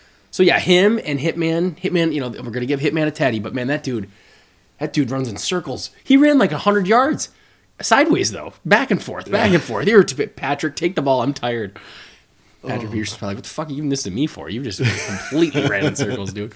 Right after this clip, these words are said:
Speaker 2: <laughs> I,
Speaker 1: Uh,
Speaker 2: I was gonna say something about, uh, Justin Jefferson since you were talking about
Speaker 1: Yeah.
Speaker 2: him. That, that dude's, like, yeah, he's got an argument 'cause whenever he gets the ball, he just goes forward.
Speaker 1: Yeah.
Speaker 2: And especially near the end zone,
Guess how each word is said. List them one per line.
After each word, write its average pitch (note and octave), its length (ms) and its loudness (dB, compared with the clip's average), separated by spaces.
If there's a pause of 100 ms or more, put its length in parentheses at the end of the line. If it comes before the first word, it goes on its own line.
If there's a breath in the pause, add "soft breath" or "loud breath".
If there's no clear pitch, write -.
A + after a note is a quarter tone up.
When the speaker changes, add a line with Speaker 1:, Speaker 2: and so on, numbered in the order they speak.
(120)
Speaker 2:
<laughs> - 800 -12
I, F3 180 4
Speaker 1:
Uh, E3+ 160 0
Speaker 2:
I E3 60 6
was D#3 140 4
gonna E3+ 160 4
say F3+ 240 6
something D#3 420 0
about, C3 340 2
uh, G2+ 400 -2 (640 soft breath)
Justin C3 340 2
Jefferson A2 500 0
since G2+ 340 -6
you A2 100 -4
were G#2 200 -2
talking G#2+ 260 -4
about G#2 140 -4
Speaker 1:
Yeah. G#2+ 200 0
Speaker 2:
him. G#2 120 -8 (400 soft breath)
That, C3+ 340 0
that B2+ 200 4
dude's, F3 260 2 (100)
like, B2 260 0 (600 soft breath)
yeah, F3 220 8
he's B2+ 200 0
got D#3 160 8
an C#3 60 2
argument C#3 360 2
'cause B2 160 -4
whenever C#3 240 2
he C3 160 -2
gets C3+ 180 0
the A#2 60 -6
ball, A2 140 -2
he A#2 120 0
just A#2 220 -4
goes A#2 200 -2
forward. G#2+ 520 -8
Speaker 1:
Yeah. D3 240 0
Speaker 2:
And C3 220 4
especially C#3 760 2
near C3 260 2
the A#2+ 140 0
end A2+ 140 -2
zone, D3 320 -2